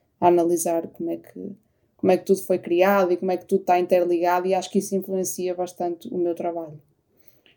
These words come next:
Mas, mas no final, no final de contas, o meu objetivo, eh, com a minha arte e com todos os, os projetos do, dos quais faço parte e, e dos quais tenho vindo a fazer parte, é,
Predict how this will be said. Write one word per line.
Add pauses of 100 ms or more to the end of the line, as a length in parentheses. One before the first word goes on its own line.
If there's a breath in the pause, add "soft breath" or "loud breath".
(160)
Mas,
mas
no
final,
no
final
de
contas,
o
meu
objetivo,
eh,
com
a
minha
arte
e
com
todos
os, (240)
os
projetos
do,
dos
quais (320)
faço
parte
e, (480)
e
dos
quais
tenho
vindo
a
fazer
parte,
é,